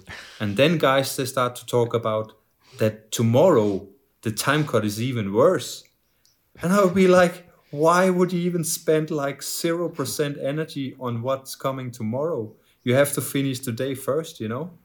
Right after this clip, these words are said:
Speaker 2: So it's really like, you know, you just break down.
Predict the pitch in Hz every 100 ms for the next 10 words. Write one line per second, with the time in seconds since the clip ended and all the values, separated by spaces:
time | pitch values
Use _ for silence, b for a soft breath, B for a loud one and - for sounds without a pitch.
0 | _ b b b b b _ _ _ _
1 | - 127 131 135 - - 135 117 143 156
2 | 147 123 117 - _ _ - 127 143 135
3 | 135 156 156 - 117 123 139 131 113 110
4 | 123 131 131 -